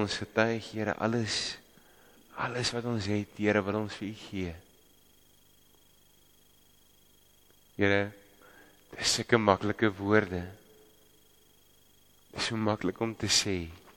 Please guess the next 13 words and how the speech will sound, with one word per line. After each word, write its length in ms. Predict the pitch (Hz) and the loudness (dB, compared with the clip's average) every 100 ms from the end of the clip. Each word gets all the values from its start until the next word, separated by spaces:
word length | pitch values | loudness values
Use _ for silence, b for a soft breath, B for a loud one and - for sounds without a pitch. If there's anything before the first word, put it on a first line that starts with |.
| - b b b b b b b b b - | -20 b b b b b b b b b -12
Maar 160 | 107 101 | -10 -2
Here, 260 | 110 107 | 2 2
gee 240 | 101 - 113 | 0 0 0
vir 200 | 113 110 | 2 2
ons 240 | 110 104 - | 0 -4 -4
ook 180 | 110 - | -4 -4
die 80 | 107 | -6
wete, 380 | 95 101 104 110 | -2 -2 -2 -4
Here, 260 | 104 104 104 | -2 -2 -4
dat 240 | 101 - - - - _ _ _ _ _ _ _ _ _ _ _ _ _ _ - | -8 -12 -20 -20 -20 _ _ _ _ _ _ _ _ _ _ _ _ _ _ 4
U 400 | 113 113 87 117 | 6 6 4 2
ook, 160 | 107 | 2
Here, 500 | - 90 92 95 90 | -4 -2 2 2 0